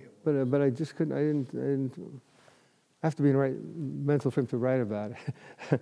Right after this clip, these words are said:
Speaker 2: <laughs> But it was a strong film,
Speaker 1: Very
Speaker 2: very strong. Yeah, I remember that. American History X. Um, okay, any others you wanna bring, uh, to the table?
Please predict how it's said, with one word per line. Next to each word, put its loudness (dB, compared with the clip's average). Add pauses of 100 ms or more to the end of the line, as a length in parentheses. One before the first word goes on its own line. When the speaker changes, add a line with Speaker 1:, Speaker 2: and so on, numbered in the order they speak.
(100)
Speaker 2:
<laughs> -20
But 4
it 6
was 4
a -4
strong 4
film, -4 (300)
Speaker 1:
Very -10
Speaker 2:
very 4
strong. -10
Yeah, -8
I -10
remember -6
that. -14 (500)
American -2
History -2
X. -12 (500)
Um, 2 (320)
okay, 2
any 6
others 6
you 2
wanna 2
bring, 4 (180)
uh, -6
to -6
the -6
table? -2